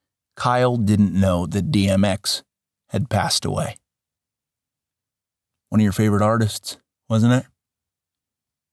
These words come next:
Surprised that didn't really come to your attention, Kyle. I could have sworn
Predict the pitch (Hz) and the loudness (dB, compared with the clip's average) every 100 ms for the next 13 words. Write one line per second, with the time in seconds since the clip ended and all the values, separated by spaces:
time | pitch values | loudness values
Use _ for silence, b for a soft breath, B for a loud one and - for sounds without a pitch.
0 | _ _ - - - 104 104 98 107 104 | _ _ -8 -6 -2 0 0 -2 -2 -2
1 | - _ _ _ 123 113 107 113 110 107 | -4 _ _ _ 0 2 2 2 2 2
2 | 95 110 104 104 101 131 123 95 85 - | 2 2 4 2 2 0 0 -2 -4 -8
3 | _ _ _ _ _ _ _ 107 101 98 | _ _ _ _ _ _ _ -2 0 -2
4 | 98 _ _ _ _ _ _ _ _ _ | -4 _ _ _ _ _ _ _ _ _
5 | _ _ _ _ _ _ _ _ _ _ | _ _ _ _ _ _ _ _ _ _
6 | _ - 107 110 104 95 - 117 110 95 | _ -6 -2 0 0 0 2 2 4 2